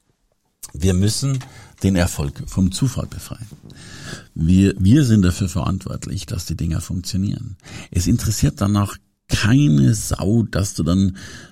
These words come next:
äh, irgendwie, erstens hab ich's zu spät erst rausbekommen, aber selbst wenn du dann auf der Bühne sagst, „Ah, Entschuldigung,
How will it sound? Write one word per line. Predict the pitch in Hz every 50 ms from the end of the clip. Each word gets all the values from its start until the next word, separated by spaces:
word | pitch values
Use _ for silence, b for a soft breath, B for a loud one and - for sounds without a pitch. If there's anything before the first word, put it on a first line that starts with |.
| B
äh, | B 78
irgendwie, | 82 80 60 - 104 104 104 98 82 92 95 95 98 98 - - -
erstens | - 85 90 - 85 78
hab | 87 82
ich's | 82 - -
zu | -
spät | 80 - - 85 82 85
erst | 98 92 -
rausbekommen, | 85 101 - - - - - - 95 95 80
aber | 85 92
selbst | 82 104 107 -
wenn | 120 101
du | 95
dann | 95 90
auf | 85
der | - 95 80
Bühne | - - 104 113 117 104 87
sagst, | 101 98 95 - - -
„Ah, | - 92 98 92
Entschuldigung, | 92 90 - - 104 104 104 95 92 92 90 85